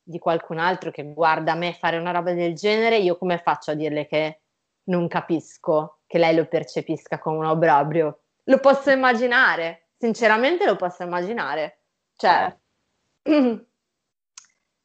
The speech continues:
Speaker 1: eh, è così, cioè non so come meglio <laughs> spiegarlo, ecco.
Speaker 2: Per me hai fatto centro,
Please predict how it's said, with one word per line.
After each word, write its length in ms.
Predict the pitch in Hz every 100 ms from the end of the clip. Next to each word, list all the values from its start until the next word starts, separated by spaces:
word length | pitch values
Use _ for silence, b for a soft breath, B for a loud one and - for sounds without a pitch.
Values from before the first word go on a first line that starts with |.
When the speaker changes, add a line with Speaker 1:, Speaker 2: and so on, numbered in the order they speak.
| _ -
Speaker 1:
eh, 1600 | 214 214 233 226 220 214 214 214 208 196 196 196 190 170 147 - _ _ _ _ _
è 160 | - 202
così, 480 | 220 190 233 - - _ _ _
cioè 260 | - 190
non 160 | 269 277
so 180 | 180 247
come 260 | 262 247 233
meglio 280 | 240 254
<laughs> 0 |
spiegarlo, 1000 | 202 - 277 208 - - 196 175 165 202 185
ecco. 680 | 208 - - - 226 - _ B B B B B B B _ _ _ _ - _ _
Speaker 2:
Per 200 | - 214
me 160 | 208 226
hai 60 |
fatto 280 | 247 220 220
centro, 560 | 214 220 202 196 202